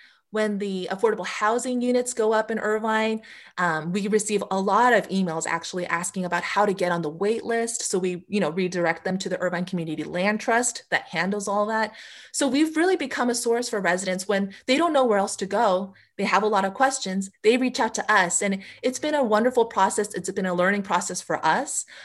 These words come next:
Um, we don't always have the answers, but that encourages us to look into other issues and report on them, just seeing what is of importance to Irvine residents, what they're concerned about,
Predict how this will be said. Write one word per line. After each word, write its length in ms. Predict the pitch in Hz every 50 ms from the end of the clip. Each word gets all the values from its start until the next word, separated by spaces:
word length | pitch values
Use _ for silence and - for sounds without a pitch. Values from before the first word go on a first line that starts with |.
| - -
Um, 180 | - 190 180 180
we 80 | 208 220
don't 160 | 240 233 220
always 320 | - 185 196 208 214 208
have 180 | 262 233 208 202
the 160 | 208 190 -
answers, 580 | 175 180 185 196 190 - 240 247 262 254 - - - - - _ _ -
but 340 | 208 190 180 - - - _ _
that 320 | - 185 180 185 196 - - - - - _ _ _ _ _ _ _ _ _
encourages 520 | 220 214 202 - 254 240 240 240 208 190 220
us 280 | 254 311 208 - -
to 120 | - - 196
look 220 | 190 202 196 208
into 540 | 208 202 196 - 214 190 185 185 185 185 - -
other 220 | 285 311 277 233
issues 540 | - 185 196 - - 156 151 165 190 190 -
and 180 | - 190 190
report 300 | 190 180 - - 190 185
on 160 | 180 175 175 175
them, 240 | 175 175 175 180 175 - -
just 240 | - 220 208 - -
seeing 300 | 254 247 240 233 220 208
what 560 | 196 180 175 170 170 190 180 180 180 180 - -
is 440 | 175 180 180 175 175 170 175 - - _ - - _ _
of 120 | 185 196 208
importance 600 | 202 190 - - - 202 - - 196 196 - -
to 120 | - 214
Irvine 320 | - - 196 196 202 196 196
residents, 520 | 196 190 190 196 202 202 196 190 196 -
what 100 | 175 -
they're 140 | - - -
concerned 640 | - - 170 170 - - 196 190 196 196 190 190 196
about, 420 | 185 190 185 185 185 185 185